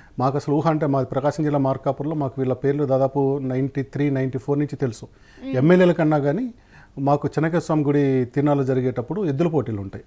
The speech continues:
Speaker 1: బండిలాగు
Speaker 2: మ్మ్.
Speaker 1: పోటీలు ఉంటాయి అనమాట.
Speaker 2: మ్మ్.
Speaker 1: ది-, వీళ్ళు ఒక పశు పోషణ అనేది వీళ్ళకు చాలా ఆసక్తి ఉన్న విషయము.
Speaker 2: మ్మ్.
Speaker 1: So, ఆ, ఏమంటారు, పోటీ ఎద్దులని పెంచుతూ ఉంటారు.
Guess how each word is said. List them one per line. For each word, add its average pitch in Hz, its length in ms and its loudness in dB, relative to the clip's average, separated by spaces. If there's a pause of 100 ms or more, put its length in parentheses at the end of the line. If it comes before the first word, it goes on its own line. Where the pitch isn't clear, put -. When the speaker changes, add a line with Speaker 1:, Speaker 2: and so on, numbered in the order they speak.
Speaker 1:
బండిలాగు 131 380 0
Speaker 2:
మ్మ్. 117 100 -6
Speaker 1:
పోటీలు 113 240 -6
ఉంటాయి 101 280 -10
అనమాట. 247 140 -6
Speaker 2:
మ్మ్. - 640 -16
Speaker 1:
ది-, 147 100 -4
వీళ్ళు 185 280 4 (560)
ఒక 143 160 0
పశు - 340 0
పోషణ 175 340 0
అనేది 170 200 0
వీళ్ళకు 131 220 0 (100)
చాలా 117 440 0
ఆసక్తి 123 380 -2
ఉన్న 123 100 -2
విషయము. 117 380 -6 (220)
Speaker 2:
మ్మ్. 247 220 -10
Speaker 1:
So, 131 460 0
ఆ, 120 460 -2 (280)
ఏమంటారు, 123 300 -2
పోటీ 151 320 2
ఎద్దులని 131 640 0
పెంచుతూ 123 440 -6
ఉంటారు. 113 360 -6